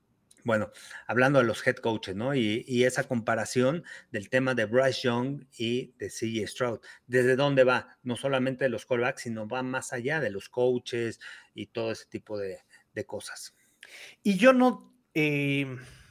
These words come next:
Speaker 2: En ningún momento me, me parece que haya sido una mala elección Bryce Young, me parece que es un jugador muy inteligente,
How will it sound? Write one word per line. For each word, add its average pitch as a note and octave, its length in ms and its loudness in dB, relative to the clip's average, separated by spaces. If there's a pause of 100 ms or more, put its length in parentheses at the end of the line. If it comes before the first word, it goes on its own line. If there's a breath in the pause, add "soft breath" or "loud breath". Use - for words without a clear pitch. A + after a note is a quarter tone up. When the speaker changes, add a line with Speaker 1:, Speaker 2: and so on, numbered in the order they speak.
(300 loud breath)
Speaker 2:
En G3 120 4
ningún A3+ 240 2
momento B3 400 0
me, G3+ 240 0
me E3 160 2
parece F3 360 0
que F#3+ 100 -2
haya F#3+ 100 4
sido F#3+ 160 -2
una F3 100 2
mala F3 320 4
elección D#3+ 640 -2
Bryce C#3+ 240 2
Young, D3+ 200 -2
me D#3+ 80 -6
parece D3 260 -2
que D3 80 -6
es C#3+ 80 -10
un C#3+ 80 -10
jugador C#3 300 -2
muy D3 180 -4
inteligente, D3+ 760 -4